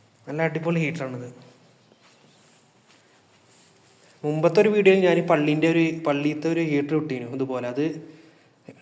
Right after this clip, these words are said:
ടച്ചല്ല, ഇത് ടച്ചാണ്. ഇതിൽ നമ്മൾ, നമുക്ക് എത്ര വെക്കണ്ടി, നമ്മൾ എ സിയിൽ ഇങ്ങനെ സെറ്റ് ആക്കണ പോലെ പിന്നെ എത്രയ്ക്കാണ് വെക്കണ്ടി അത് വെച്ചാൽ നല്ല ചൂട് വരും.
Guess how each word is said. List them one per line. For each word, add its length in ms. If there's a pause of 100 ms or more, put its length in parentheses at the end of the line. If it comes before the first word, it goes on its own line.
(200)
ടച്ചല്ല, 360 (100)
ഇത് 60 (120)
ടച്ചാണ്. 340 (800)
ഇതിൽ 240
നമ്മൾ, 220 (540)
നമുക്ക് 280
എത്ര 260
വെക്കണ്ടി, 440 (260)
നമ്മൾ 160 (100)
എ 20 (160)
സിയിൽ 220
ഇങ്ങനെ 160 (240)
സെറ്റ് 220
ആക്കണ 220
പോലെ 200 (720)
പിന്നെ 220
എത്രയ്ക്കാണ് 480
വെക്കണ്ടി 340 (100)
അത് 180
വെച്ചാൽ 320 (760)
നല്ല 340
ചൂട് 240
വരും. 220